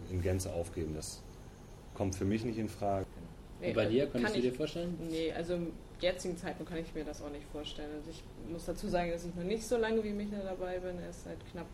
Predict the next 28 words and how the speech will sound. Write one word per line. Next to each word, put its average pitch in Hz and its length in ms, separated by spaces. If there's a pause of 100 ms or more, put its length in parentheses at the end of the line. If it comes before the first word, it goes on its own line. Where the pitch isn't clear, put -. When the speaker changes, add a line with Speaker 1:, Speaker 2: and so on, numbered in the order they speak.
(120)
Speaker 2:
drei 160 300
Jahren, 175 340 (880)
ähm, 156 260 (100)
fertig 190 520
und 156 340
plus 156 160
drei 156 200
Jahre 151 180
Studium. 175 420 (160)
Aber 156 400 (500)
zum 180 140
jetzigen 202 320
Zeitpunkt 180 400
würde 165 140
ich 160 60
das 165 180
auf 165 100
jeden 165 140
Fall 160 180
verneinen, 165 400
dass 180 160
ich 175 120
dann 170 160 (360)
irgendwann 170 380
mal, 165 800
äh, - 800
den 160 260
Beruf 160 140